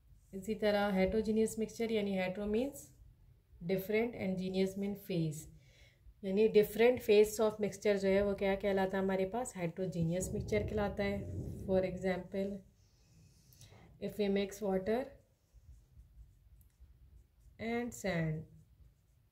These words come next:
what will happen? It will not dissolve। Sand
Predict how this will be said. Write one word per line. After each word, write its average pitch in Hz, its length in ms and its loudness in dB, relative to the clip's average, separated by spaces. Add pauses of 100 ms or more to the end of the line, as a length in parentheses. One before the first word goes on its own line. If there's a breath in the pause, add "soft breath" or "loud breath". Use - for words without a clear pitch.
(760)
what 196 280 -4
will 220 100 2
happen? 220 400 0 (1400 soft breath)
It 226 140 -6
will 220 200 4
not 214 220 4
dissolve। 180 440 2
Sand 220 480 4